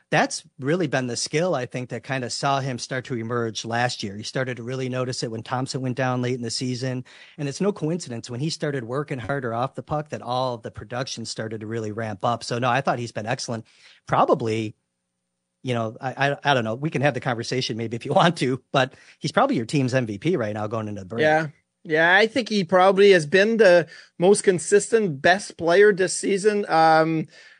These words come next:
Speaker 2: look, is, is J J Peterka making a push for that? Absolutely. I mean, J J was cold, like, ice cold for a while there in, you know, December, early January, and now he's,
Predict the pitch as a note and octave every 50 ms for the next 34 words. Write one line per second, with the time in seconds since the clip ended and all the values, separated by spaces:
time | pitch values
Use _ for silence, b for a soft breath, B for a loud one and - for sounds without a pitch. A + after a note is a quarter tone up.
0 | b _ - G#3 G#3+ - - D3+ E3 E3 D3 D3 E3+ E3+ E3+ D#3 C3 C#3 F3 F3+
1 | D3+ F#3 F#3 - F3 D#3 - G3 G#3 G#3+ G#3 A3+ A3+ G#3 G#3 G3 F3 - G#3 F#3+
2 | F#3+ F#3 F#3+ A3 A3+ - - G#3 G3+ A3 A3 A#3 A3 - - E3 F#3 F3 - -
3 | G3 F#3 G3+ A3 A#3+ - - D3+ D3+ D#3 D#3+ D#3+ E3+ F3 E3+ E3+ E3 E3 D#3+ D3
4 | C#3 - G3 G3 G3 E3 G#3+ G#3 G3+ G3+ F3+ E3+ D3+ C3+ - - - - G3 G3
5 | G3+ F#3+ F3+ D#3 C#3+ C3+ A#2+ - D#3 D#3+ D#3+ D#3 C#3 - - - - _ _ _
6 | _ _ _ _ - F3 G3 G#3 G#3+ A3+ G#3+ - - - F#3+ G3 F#3 F3 D#3 D3
7 | D3 D3 C#3 - - E3 D#3+ D#3+ D#3 D#3 F3 F3+ F#3 F3+ F3+ E3 D#3 D#3+ D#3+ D#3
8 | D#3 D#3+ D3+ E3 E3 D#3+ D#3+ D#3+ D#3+ D#3+ E3 E3+ E3 D#3+ D3+ D3+ D3+ D3+ D3+ C#3
9 | E3 D#3 C#3+ - F#3+ F#3 F3+ F3+ F3+ F3+ F3 - D#3 E3+ F3 E3+ E3+ E3 D#3 C3+
10 | E3+ E3+ F3+ F3+ F3 E3+ E3 D#3+ D#3+ D#3+ E3+ F3 F3+ F3 E3 C#3+ - -